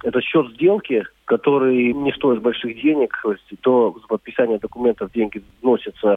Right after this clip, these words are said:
на счет сделки в банке, замораживаются до момента вступления в силу определенных обстоятельств. Регистрация права собственности на нового владельца.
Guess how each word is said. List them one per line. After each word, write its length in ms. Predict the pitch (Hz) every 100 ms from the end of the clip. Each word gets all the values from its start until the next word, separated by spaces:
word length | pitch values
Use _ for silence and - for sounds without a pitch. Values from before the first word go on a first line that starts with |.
| -
на 100 | 113
счет 280 | - 113 104
сделки 320 | 123 107 120
в 80 | 107
банке, 520 | 151 190 170 131 113 -
замораживаются 720 | 117 117 156 190 165 139 131
до 400 | 117 104 110 120
момента 420 | 120 120 147 147
вступления 500 | - 110 117 131 113 98
в 60 |
силу 220 | - 131
определенных 480 | 107 101 104 113 107
обстоятельств. 500 | 104 - 101 90 - -
Регистрация 800 | 120 110 - 139 - 117 107 101 _ -
права 200 | 120 107
собственности 480 | 175 160 127 -
на 100 | 110
нового 300 | 113 123 110
владельца. 500 | 113 110 104 87 85